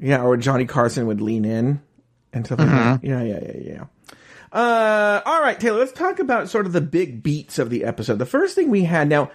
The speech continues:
Speaker 1: I did, for some reason, my D V R cut in, like, thirty seconds into this RuPaul dance number. So I only got to see, like, the last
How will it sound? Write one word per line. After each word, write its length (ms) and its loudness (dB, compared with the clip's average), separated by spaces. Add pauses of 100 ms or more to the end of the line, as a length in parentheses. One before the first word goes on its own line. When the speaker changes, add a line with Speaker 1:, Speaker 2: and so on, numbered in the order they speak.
(560)
Speaker 1:
I 200 2 (120)
did, 80 -4
for 100 2
some 280 -2
reason, 600 2
my 160 2
D 240 -2
V 200 0
R 600 0 (360)
cut 420 0
in, 380 4
like, 240 0
thirty 400 2
seconds 800 2
into 720 2
this 280 2 (300)
RuPaul 720 2
dance 380 2
number. 220 -4
So 140 -2
I 40 4
only 100 4
got 100 2
to 80 -4
see, 140 -2
like, 140 0
the 60 0
last 400 -2